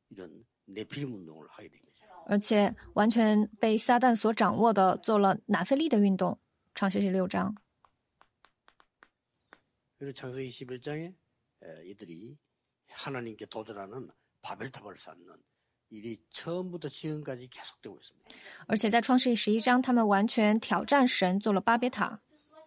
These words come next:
Speaker 1: 예, 여기에서 가장, 아, 삼 단체들이 이걸 잘하고 있고요.
Speaker 2: 在这里面，三团体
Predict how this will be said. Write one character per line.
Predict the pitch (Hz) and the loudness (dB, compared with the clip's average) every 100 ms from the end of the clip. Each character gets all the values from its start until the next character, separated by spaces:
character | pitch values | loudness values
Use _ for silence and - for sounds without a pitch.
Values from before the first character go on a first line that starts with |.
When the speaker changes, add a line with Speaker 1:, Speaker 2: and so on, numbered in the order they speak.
| 349 _ _ 403 415 285 _ 190 214 _ 262 _ 240 247 _ | _ _ _ -20 -20 _ _ _ _ _ _ _ _ -20 _
Speaker 1:
예, | 95 90 78 | -20 -18 -12
여 | 120 175 | -8 -8
기 | 156 135 | -8 -8
에 | 123 | -10
서 | - 160 175 - _ _ _ | -10 -10 -10 -14 _ _ _
가 | - - - | -20 -20 -16
장, | 120 147 170 180 185 _ _ _ _ _ _ _ _ | -12 -10 -10 -12 -16 _ _ _ _ _ _ _ _
아, | 85 - _ | -20 -20 _
삼 | - - 123 123 | -18 -16 -14 -12
단 | 135 | -12
체 | 131 123 | -12 -14
들 | 110 | -14
이 | 123 | -16
이 | 120 | -16
걸 | 110 | -18
잘 | - - | -18 -20
하 | 78 | -20
고 | _ | _
있 | |
고 | _ _ | _ _
요. | _ - 247 _ | _ -20 -20 _
Speaker 2:
在 | 233 240 | 0 2
这 | 277 | 4
里 | |
面， | 220 202 | 4 2
三 | - 311 | 0 0
团 | 262 220 | 2 2
体 | 240 220 139 | 2 0 0